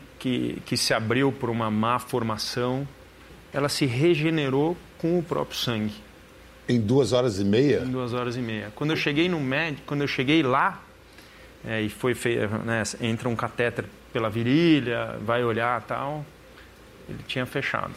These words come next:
Speaker 2: E se isso não tivesse acontecido?
Speaker 1: Então,
Speaker 2: A
Speaker 1: é
Speaker 2: coisa só ia se agravar
Speaker 1: É,
Speaker 2: mais
Speaker 1: não,
Speaker 2: e mais.
Speaker 1: eu, eu, quando saí, é, do hospital, eles falaram,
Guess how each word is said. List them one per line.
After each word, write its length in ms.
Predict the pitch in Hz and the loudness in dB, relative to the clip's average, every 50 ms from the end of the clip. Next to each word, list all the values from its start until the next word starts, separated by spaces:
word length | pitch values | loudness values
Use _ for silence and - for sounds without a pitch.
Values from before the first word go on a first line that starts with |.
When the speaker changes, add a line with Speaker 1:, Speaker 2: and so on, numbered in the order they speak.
| - - | -10 -6
Speaker 2:
E 80 | 196 151 | -4 -4
se 220 | - - - 196 | -2 0 0 0
isso 180 | 214 202 - 226 | 0 2 0 0
não 100 | 202 175 | 0 2
tivesse 360 | - 165 143 143 147 135 127 | 2 2 4 4 4 2 2
acontecido? 880 | 131 - 139 127 120 - 120 107 - - - 113 101 87 82 85 78 78 - - - - - - - - - | 0 2 2 0 2 2 2 0 0 2 2 2 2 2 2 -2 -4 -6 -10 -16 -20 -20 -20 -20 -16 -12 -10
Speaker 1:
Então, 280 | 254 214 - 156 135 | -6 -2 0 0 0
Speaker 2:
A 140 | 131 - 143 | 2 2 2
Speaker 1:
é 40 | 151 | 2
Speaker 2:
coisa 240 | - 139 139 131 151 | 4 4 4 4 2
só 160 | - - 147 | 2 4 4
ia 120 | 147 160 165 | 4 4 4
se 140 | - - 180 | 4 2 2
agravar 560 | 165 160 180 185 175 156 160 151 165 190 196 | 4 4 4 2 2 2 2 2 2 2 0
Speaker 1:
É, 40 | 160 | 0
Speaker 2:
mais 100 | - - | 0 0
Speaker 1:
não, 100 | - 135 | -2 -2
Speaker 2:
e 20 | 202 | -4
mais. 160 | 196 196 170 | -4 -2 0
Speaker 1:
eu, 180 | 147 156 175 - | 2 2 0 0
eu, 400 | - - - 151 135 139 143 135 | -4 -4 -4 -2 0 0 0 0
quando 220 | - 160 156 147 | -2 -2 -2 -2
saí, 640 | - - 143 131 123 123 139 156 165 151 123 117 - - | -2 0 0 0 2 2 2 2 2 0 0 -2 -4 -6
é, 720 | - 117 107 107 107 104 101 101 107 104 104 - - - 113 | -6 -4 -2 -2 -2 -4 -4 -6 -6 -8 -10 -10 -10 -10 -8
do 80 | 117 113 | -6 -4
hospital, 400 | 113 - - - - 135 135 131 | -4 -6 -6 -4 0 0 2 2
eles 160 | 120 107 - | 0 -2 -2
falaram, 280 | - 113 110 107 107 | -2 0 0 0 -2